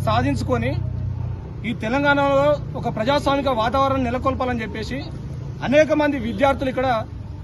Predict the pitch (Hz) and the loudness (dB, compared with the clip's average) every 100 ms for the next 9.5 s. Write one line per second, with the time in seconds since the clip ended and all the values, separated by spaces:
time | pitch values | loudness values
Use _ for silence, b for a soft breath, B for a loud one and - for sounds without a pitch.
0 | 196 226 - 202 277 294 269 247 - 247 | -6 -6 -2 2 4 4 4 4 2 -4
1 | 165 - - - - - - - 208 254 | -6 -8 -10 -10 -8 -6 -6 -4 0 2
2 | 269 214 202 - - - - - - - | 4 2 -2 -10 -10 -8 -10 -10 -10 -8
3 | - 220 302 294 285 277 269 262 233 247 | -2 4 4 6 4 4 2 2 2 2
4 | 262 269 - 233 302 294 302 262 262 302 | 2 0 0 2 2 6 4 4 -2 -2
5 | - - - - - - 226 247 233 285 | -6 -10 -12 -12 -10 -6 -2 0 2 2
6 | 294 277 269 285 233 269 269 262 254 240 | 2 -2 -2 -2 0 0 0 -2 -2 -2
7 | 262 269 240 233 269 262 262 233 220 - | 0 -2 -2 0 2 2 2 0 -4 -10
8 | - - - 220 294 294 294 277 254 262 | -10 -10 -4 2 4 4 4 2 0 0
9 | 240 233 247 277 | -2 -2 -2 -2